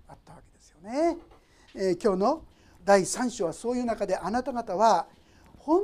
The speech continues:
当の意味で頼るべきお方に頼ろうとしていないというこのことをですね、実は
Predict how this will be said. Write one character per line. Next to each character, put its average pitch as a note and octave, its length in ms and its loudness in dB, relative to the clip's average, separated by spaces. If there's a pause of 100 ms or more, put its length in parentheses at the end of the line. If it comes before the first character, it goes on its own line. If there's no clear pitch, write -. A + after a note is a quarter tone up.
(280)
当 F#4 300 -4
の D#4+ 120 -4
意 D#4+ 120 -4
味 D#4+ 220 -4
で C4 540 4
頼 C#4+ 380 2
る E4 180 0
べ D#4+ 140 -6
き D4+ 220 -6
お - 180 -10
方 D4+ 320 -4
に C4 240 0 (200)
頼 A#3 320 -8
ろ D#4 540 -8
う - 20 -20
と E3+ 120 -18
し - 120 -20
て C#4+ 140 -18
い A3 220 -14
な D#4+ 260 -14
い F4+ 80 -20 (100)
と F#4 120 -14
い B3+ 100 -6
う - 140 -10
こ - 180 -18
の B3+ 120 -8
こ - 120 -18
と F4 140 -10
を E4 40 -8
で B3 120 -10
す - 100 -18
ね、 G#3 220 -4 (280)
実 - 260 -18
は C4+ 180 -4